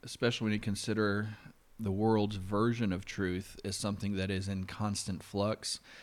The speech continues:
Uh, it's interesting, like, not to, to go into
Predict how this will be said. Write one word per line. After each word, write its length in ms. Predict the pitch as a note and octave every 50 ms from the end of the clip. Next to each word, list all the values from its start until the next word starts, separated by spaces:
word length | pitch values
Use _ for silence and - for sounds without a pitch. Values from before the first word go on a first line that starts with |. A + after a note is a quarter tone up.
| - - - - -
Uh, 420 | G2 F#2 F#2 F2 D#2 D#2 D#2+ E2+ F2+ - - - -
it's 160 | - G#2 - A#2
interesting, 480 | A2 A2 - G#2+ - - A2 G#2 G2+
like, 220 | G#2 G2 F#2+ F#2+ - - - - - - - - - - - - _ _ - - - - - - _ -
not 380 | B2+ A2+ A2 A2+ A2 A2 G2+ -
to, 300 | - A#2 G2 F#2 F2 - - -
to 120 | - G#2+
go 220 | G2 G#2 G#2 G#2 G#2
into 380 | G#2 G#2 - - G2+ F2+ E2+